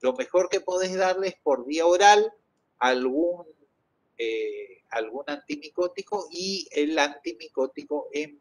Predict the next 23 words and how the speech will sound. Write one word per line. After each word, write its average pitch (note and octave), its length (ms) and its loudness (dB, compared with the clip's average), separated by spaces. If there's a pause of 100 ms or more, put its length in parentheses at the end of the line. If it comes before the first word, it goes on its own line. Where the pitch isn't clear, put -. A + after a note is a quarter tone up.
polvo G2 540 0
o A#2 180 2
el A2 160 -2
ácido E3+ 560 -2 (340)
undecilénico, B2 1700 -8 (460)
¿sí? E3+ 340 -6 (440)
Acordate G3 640 4
sobre G#3+ 320 4
todo A3+ 340 4
porque G3 260 -2
la F3 100 2
gente G#3+ 360 -2
mayor G3+ 400 -2
suele G3+ 340 -2
ser F#3+ 280 -6
diabética. F3+ 800 0 (280)
En D#3 220 -2
los D3+ 160 0
diabéticos F3 760 0
esto E3+ 400 0
es D#3+ 120 -6
bastante F#3+ 840 -2
complicado, D3 1080 0